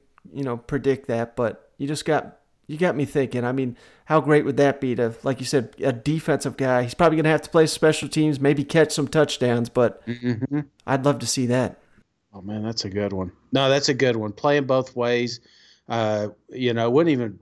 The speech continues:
Speaker 2: blow my mind if they put him out there on offense a little bit, kind of that Champ Bailey role,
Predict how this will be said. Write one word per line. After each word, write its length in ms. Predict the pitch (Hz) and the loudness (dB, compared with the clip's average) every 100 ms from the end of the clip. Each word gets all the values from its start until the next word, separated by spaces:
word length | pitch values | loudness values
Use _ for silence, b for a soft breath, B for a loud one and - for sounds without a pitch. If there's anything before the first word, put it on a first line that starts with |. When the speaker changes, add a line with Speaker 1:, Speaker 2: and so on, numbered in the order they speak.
| - | -4
Speaker 2:
blow 180 | 123 123 | 0 2
my 160 | 120 | 2
mind 300 | 117 123 143 | 2 2 0
if 100 | 123 | -2
they 100 | 120 | -4
put 200 | 113 127 | -6 -4
him 100 | 120 | -4
out 140 | 127 127 | -4 -4
there 80 | 131 | -4
on 80 | 135 | 0
offense 460 | 151 - 110 - | 0 -2 -8 -8
a 40 | 107 | -6
little 200 | 107 98 | -6 -4
bit, 260 | 117 113 | -2 -2
kind 180 | - 131 | -2 -2
of 60 | 120 | 0
that 160 | 110 | -2
Champ 360 | - 143 127 107 | -4 -4 -4 -2
Bailey 340 | 123 127 120 | -2 0 -2
role, 340 | 98 95 95 | -6 -10 -12